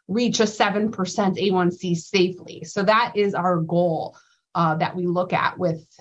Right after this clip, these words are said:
C G M. So I'm gonna go next to the C G M devices.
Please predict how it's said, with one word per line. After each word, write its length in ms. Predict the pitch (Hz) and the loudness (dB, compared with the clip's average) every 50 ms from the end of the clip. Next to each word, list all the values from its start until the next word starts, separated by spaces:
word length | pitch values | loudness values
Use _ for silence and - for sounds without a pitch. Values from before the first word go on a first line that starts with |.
| - _ | -20 _
C 280 | - - - - 190 170 | -20 -14 -6 -2 0 2
G 200 | 160 170 170 160 | 2 4 2 2
M. 360 | - - 160 160 160 160 - _ _ _ _ _ _ _ _ _ _ - - - - | 0 -2 -6 -8 -10 -12 -14 _ _ _ _ _ _ _ _ _ _ -18 -10 -8 -8
So 160 | - - 240 226 | 0 2 2 4
I'm 120 | 247 262 | 4 4
gonna 160 | 269 277 269 | 4 4 4
go 180 | 269 311 349 415 | 4 4 4 4
next 360 | 339 311 262 - - - - | 4 2 2 -2 -6 -8 -6
to 80 | 254 196 | -4 -2
the 100 | 202 208 | -2 -4
C 220 | 226 - 214 208 | -4 -4 -4 -2
G 180 | 170 185 208 208 | -2 0 2 2
M 340 | 202 202 202 185 165 160 | 2 2 2 0 -2 -4
devices. 920 | 160 226 190 165 175 170 160 175 - - 170 101 - - - 165 - - | -4 -2 0 2 2 2 2 0 -2 -4 -4 -4 -4 -6 -8 -10 -10 -14